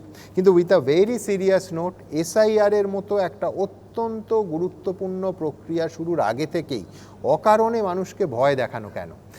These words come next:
আর বিশেষ করে যখন ইতিমধ্যেই কেন্দ্রের নানা পদক্ষেপ নিয়ে বিরোধীরা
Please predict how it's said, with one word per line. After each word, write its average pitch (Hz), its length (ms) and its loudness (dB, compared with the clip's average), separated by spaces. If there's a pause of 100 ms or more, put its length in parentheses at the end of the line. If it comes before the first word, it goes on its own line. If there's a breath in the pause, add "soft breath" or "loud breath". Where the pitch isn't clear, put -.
(120 loud breath)
আর 143 120 0
বিশেষ 180 400 0
করে 151 400 2
যখন 151 300 -2
ইতিমধ্যেই 202 760 -4
কেন্দ্রের 175 400 -2
নানা 165 460 0
পদক্ষেপ 185 480 -2
নিয়ে 175 400 -2
বিরোধীরা 190 680 0